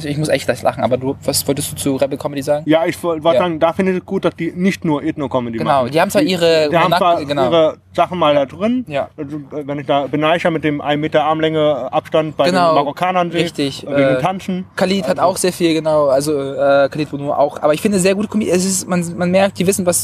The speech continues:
Speaker 1: die, die, die wissen, was sie machen, so, ne?
Speaker 2: Auf jeden
Speaker 1: Ich
Speaker 2: Fall.
Speaker 1: bin,
Speaker 2: Und
Speaker 1: ja, genau, schon, schon ein kleiner
Speaker 2: Wer gefällt dir davon am besten?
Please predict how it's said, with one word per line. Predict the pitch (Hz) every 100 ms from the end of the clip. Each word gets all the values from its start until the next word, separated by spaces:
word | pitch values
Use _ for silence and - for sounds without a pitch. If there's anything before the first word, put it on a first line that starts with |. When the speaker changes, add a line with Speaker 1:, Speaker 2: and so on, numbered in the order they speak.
| 156
Speaker 1:
die, | 151 147 147
die, | 147 151
die | 147
wissen, | 180 196
was | 185
sie |
machen, | 185 175 120
so, | 123
ne? | 139 196 - -
Speaker 2:
Auf | 117
jeden | 143 143
Speaker 1:
Ich | 147
Speaker 2:
Fall. | 147 135
Speaker 1:
bin, | 170
Speaker 2:
Und | 165 - - -
Speaker 1:
ja, | - 143
genau, | 139 120 117 -
schon, | - 143 135 131 127
schon | - 175
ein | 170
kleiner | 175 170
Speaker 2:
Wer | 165
gefällt | 175 180
dir | 175
davon | 160 170
am | 151
besten? | 131 175 - -